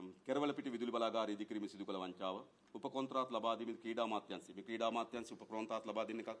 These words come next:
හදලා තිබෙනවා. කියන්නේ මිලියන තිහට වඩා අඩු සියලුම කොන්ත්‍රාත් අමාත්‍යාංශ සිටින නම් කරන ආයතනයකට දෙනවා. ඒ ආයතනයේ නාවලපිටිය ආයතනය. ඒ සමස්ත විස්තර මේකේ තිබෙනවා. ඊළඟ ගත්තොත්,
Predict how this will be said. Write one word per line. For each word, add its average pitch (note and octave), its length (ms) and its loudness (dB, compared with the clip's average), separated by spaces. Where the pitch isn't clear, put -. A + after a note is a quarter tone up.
හදලා A2 240 -4
තිබෙනවා. C#3+ 280 -2
කියන්නේ A#2+ 160 4
මිලියන C#3 320 8
තිහට C3 260 0
වඩා B2 300 8
අඩු A2 200 4
සියලුම F#3 560 10
කොන්ත්‍රාත් D#3+ 540 8
අමාත්‍යාංශ E3+ 480 10
සිටින E3+ 180 0
නම් E3 160 8
කරන F3+ 160 6
ආයතනයකට F3 440 6
දෙනවා. G#2 180 -4
ඒ C#3 140 10
ආයතනයේ F#3 380 10
නාවලපිටිය E3+ 500 6
ආයතනය. G#2 320 2
ඒ C3 120 -2
සමස්ත B2+ 380 0
විස්තර G#2+ 340 -4
මේකේ F#2 200 -2
තිබෙනවා. F2+ 320 -8
ඊළඟ C3 260 4
ගත්තොත්, C3+ 380 0